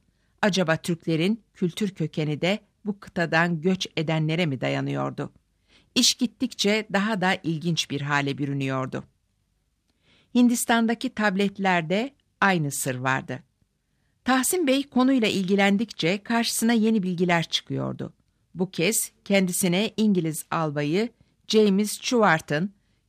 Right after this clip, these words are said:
Hindistan'da bulduğu tabletlerden bahsettiler. Bunlar da kayıp Mu kıtasıyla ilgiliydi. Stewart, elli yıllık bir çalışma ile bu tabletleri çözmüş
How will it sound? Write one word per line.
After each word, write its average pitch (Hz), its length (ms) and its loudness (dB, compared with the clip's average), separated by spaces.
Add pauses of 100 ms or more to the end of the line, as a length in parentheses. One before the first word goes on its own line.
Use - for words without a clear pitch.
Hindistan'da 226 680 2
bulduğu 160 320 -2
tabletlerden 156 840 0
bahsettiler. 139 800 -4 (500)
Bunlar 175 460 2
da 233 200 0 (200)
kayıp 185 460 -2
Mu 240 180 2
kıtasıyla 160 560 -4
ilgiliydi. 139 680 -6 (480)
Stewart, 240 580 0 (380)
elli 220 240 2
yıllık 185 540 0
bir 175 120 0
çalışma 170 540 0
ile 170 340 -2 (240)
bu 226 100 -6
tabletleri 165 580 0
çözmüş 165 760 -2